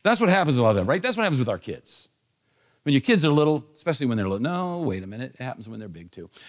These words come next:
All right, this is what happens with your kids, right? They do something wrong and you find out, and all of a sudden, <laughs>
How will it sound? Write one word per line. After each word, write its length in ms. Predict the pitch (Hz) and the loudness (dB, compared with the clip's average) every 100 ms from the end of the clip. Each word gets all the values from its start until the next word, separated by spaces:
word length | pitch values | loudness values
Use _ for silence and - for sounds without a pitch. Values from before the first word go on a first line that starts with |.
| - 123 | -20 -2
All 120 | 151 | 2
right, 180 | 120 110 | 2 2
this 140 | 185 | 2
is 60 | 202 | 2
what 100 | 220 | 4
happens 280 | 180 185 135 | 4 4 2
with 120 | 139 | 4
your 120 | 135 | 2
kids, 360 | 139 151 80 - | 0 -2 -4 -2
right? 300 | 110 135 - - | 0 0 0 -2
They 100 | 156 | 2
do 140 | 185 269 | 4 4
something 340 | 247 175 151 | 2 2 4
wrong 340 | 185 208 165 | 4 4 2
and 100 | 147 | 0
you 100 | 151 | 0
find 240 | 147 180 165 | 2 2 2
out, 240 | 202 160 | 2 2
and 100 | 147 | 2
all 120 | 165 240 | 2 4
of 60 | |
a 40 | 214 | 4
sudden, 320 | 214 208 226 196 | 4 2 2 2
<laughs> 1600 | 302 302 262 269 262 277 - 285 247 254 277 247 262 254 226 | 2 4 4 4 4 2 2 2 4 4 4 0 2 2 2